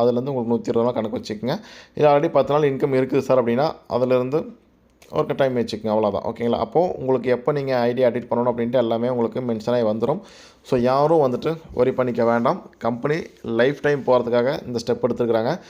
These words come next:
கொஞ்சம் எல்லாரும் சப்போர்ட் பண்ணுங்க. கண்டிப்பா கண்-, நம்ம சப்போர்ட் பண்ணா மட்டும்தான் கம்பெனி வளர்ச்சி அடையும்.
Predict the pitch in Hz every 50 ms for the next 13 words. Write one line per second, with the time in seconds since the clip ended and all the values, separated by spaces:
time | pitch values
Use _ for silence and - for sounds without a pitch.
0 | - - - _ _ - 127 131 127 131 123 123 131 135 147 156 151 - - 123
1 | 120 147 151 143 - - 123 120 117 123 147 165 - - - _ _ _ _ _
2 | _ _ _ _ _ _ _ _ _ - - _ _ _ _ - 113 120 135 143
3 | 143 - - 147 156 - - - - - _ - 110 107 110 110 110 123 131 123
4 | - 127 107 - - 131 - 123 120 123 120 117 113 110 135 131 - 113 110 104
5 | - 123 117 110 110 107 - 104 104 110 135 160